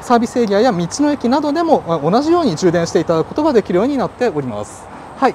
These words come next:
そして真横からがこちらですね。はい、このアットスリーエスユーブイタイプとなっておりまして、車高がちょっと高くて、あと例えばホイールアーチの部分が、こう、無塗装の樹脂パーツで、えー、ぐるっと囲まれてるといっ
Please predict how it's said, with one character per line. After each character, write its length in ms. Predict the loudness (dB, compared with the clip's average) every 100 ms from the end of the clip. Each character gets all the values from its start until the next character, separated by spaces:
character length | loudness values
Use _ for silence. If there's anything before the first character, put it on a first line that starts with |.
| -2
そ 160 | -6 -4
し 80 |
て 140 | -2 0
真 220 | 2 2
横 260 | 2 0 0
か 160 | 2
ら 120 | 2
が 140 | 0 -2
こ 160 | -4
ち 160 | -2 4
ら 120 | 4
で 80 | 2
す 140 | -2
ね。 260 | 2 2 2 -4 -8 0
は 100 | 0
い、 60 |
こ 180 | 2 2
の 140 | 2 2
ア 100 | 2
ッ 40 | 2 0
ト 100 | -6
ス 160 | -2 -2
リ 180 | 0 -2
ー 40 | 0
エ 120 | -2
ス 200 | -2 -2
ユ 220 | -2 -2
ー 40 |
ブ 180 | -2 -2
イ 60 | -2
タ 220 | -2 -2
イ 60 | -2
プ 140 | -4
と 140 | 0
な 120 | 0 0
っ 40 |
て 160 | 0 0
お 120 | 0
り 100 | 0
ま 140 | -2
し 100 | -2
て、 200 | 0 0 -2 -18 -18 -4
車 180 | -2 2
高 220 | 2 2
が 100 | 0
ち 120 | -4
ょ 20 |
っ 40 | -4
と 140 | -2
高 280 | 0 0 -2
く 100 | -2
て、 160 | -4 -4 -14 -2
あ 80 | -2
と 120 | 0 0 0
例 100 | 0
え 20 |
ば 120 | 0 0
ホ 180 | 0
イ 40 | 0
ー 80 | 0
ル 100 | 0
ア 100 | -2
ー 40 |
チ 140 | -4
の 100 | -4
部 140 | -2 -2
分 260 | -2 -2
が、 220 | 0 0 -2 -10 0
こ 360 | 6 6 6 2 -4 -18 -10
う、 20 |
無 240 | -6 -2 0
塗 120 | 0
装 220 | 2 2
の 160 | 2 -4 -12 -20 -6
樹 100 | -4
脂 180 | -2 -4
パ 260 | -4 -4
ー 40 | -4
ツ 160 | -4
で、 220 | -2 -2 -2 -2
え 200 | -2 0
ー、 40 |
ぐ 100 | 0
る 40 | 0
っ 40 |
と 160 | -2 -4
囲 260 | -6 -4
ま 120 | -2
れ 80 | 0
て 140 | 0 0
る 60 |
と 120 | -2
い 40 |
っ 40 | -6